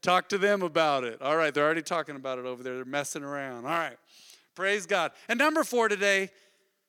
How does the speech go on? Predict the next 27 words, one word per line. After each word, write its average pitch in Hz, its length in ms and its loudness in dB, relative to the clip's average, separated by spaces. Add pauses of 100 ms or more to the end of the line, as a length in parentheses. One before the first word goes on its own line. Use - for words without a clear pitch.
(840)
how 277 260 0
and 240 120 -4
where 226 200 2
can 214 160 -6
I 208 140 0
give? 160 280 -4 (120)
Well, 185 240 -12 (560)
serving. 151 500 -6 (1400)
Serving. 180 600 -4 (1080)
Say, - 160 -10
"Man, 175 380 -4
where 156 500 -12
can 160 180 -16
I 127 120 -16
serve? 196 720 -14 (540)
How 165 120 -14
about 156 280 -2
home?" 147 440 -6 (2000)
Younger 196 320 -2
folks, 135 340 -4
how 175 80 -4
about 180 220 -2
not 165 220 -4
letting 170 240 -6
mom 160 280 -6
do 165 220 -6
everything? 123 520 -10